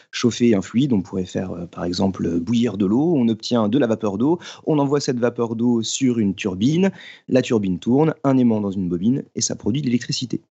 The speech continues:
J'ai entendu parler de bois aussi. Le bois, c'est ce qu'on appelle la biomasse. La biomasse, c'est le bois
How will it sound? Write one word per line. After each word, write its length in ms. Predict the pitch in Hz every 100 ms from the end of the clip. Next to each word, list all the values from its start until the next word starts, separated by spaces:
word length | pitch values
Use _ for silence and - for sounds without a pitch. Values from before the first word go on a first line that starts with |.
| _ _ - - _ -
J'ai 260 | 110 117
entendu 300 | 113 123 117
parler 220 | 117 113
de 120 | 110 104
bois 380 | 101 127 90
aussi. 560 | 73 - - 170 202 220
Le 200 | 127 131
bois, 280 | 131 135 147
c'est 120 | 120
ce 80 | 110
qu'on 120 | 117
appelle 440 | 104 110 104 101 95
la 140 | 90
biomasse. 720 | 87 95 117 113 170 - - 101 - _ _ -
La 120 | 135 139
biomasse, 680 | 127 117 135 170 - -
c'est 120 | 131
le 180 | 120 131
bois 460 | 135 135 147 139